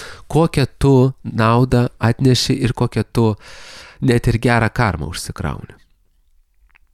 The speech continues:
Maitint savo kūną prasadų yra didžiausias Food for Life'as. Food for Life'o programa. Alkstančių maitinimas. Visos tos sielos,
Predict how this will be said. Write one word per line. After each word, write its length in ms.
Maitint 600
savo 320
kūną 320
prasadų 720
yra 180
didžiausias 640
Food 160
for 160
Life'as. 480
Food 240
for 160
Life'o 320
programa. 560
Alkstančių 640
maitinimas. 720
Visos 400
tos 160
sielos, 640